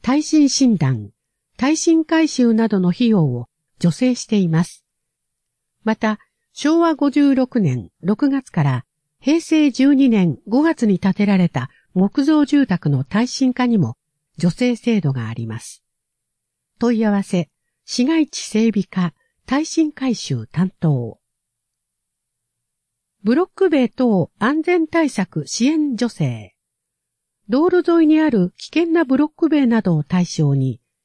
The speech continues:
塀の撤去工事費用、撤去後の軽量フェンスなどの新設費用の一部を助成しています。問い合わせ、市街地整備課、耐震改修担当。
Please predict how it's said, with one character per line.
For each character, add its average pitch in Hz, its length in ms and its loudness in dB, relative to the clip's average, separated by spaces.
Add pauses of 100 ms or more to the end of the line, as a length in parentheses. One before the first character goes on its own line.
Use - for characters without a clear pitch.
(140)
塀 320 240 2
の 302 240 2 (160)
撤 247 220 -2
去 349 180 -2
工 294 240 2
事 262 120 0
費 233 200 0
用、 113 400 -2 (560)
撤 240 200 -2
去 349 140 0
後 311 180 2
の 277 260 0 (320)
軽 339 200 2
量 349 200 4
フ - 80 -6
ェ 330 140 2
ン 311 60 0
ス - 140 -2
な 233 120 2
ど 196 120 0
の 170 200 2 (160)
新 330 260 0
設 349 260 -2
費 320 200 2
用 254 180 4
の 170 140 2
一 254 240 -2
部 175 180 2
を - 180 -10
助 185 140 0
成 196 220 -2
し - 100 -10
て 165 120 -2
い 139 100 0
ま 139 140 -4
す。 - 220 -20 (920)
問 233 200 0
い 220 60 0
合 208 60 2
わ 196 120 2
せ、 - 280 -4 (340)
市 - 220 -2
街 349 220 4
地 - 100 -10
整 226 300 0
備 208 120 0
課、 - 300 -4 (400)
耐 302 200 -2
震 339 280 0
改 294 240 -2
修 127 280 -4
担 175 240 -2 (100)
当。 107 420 -4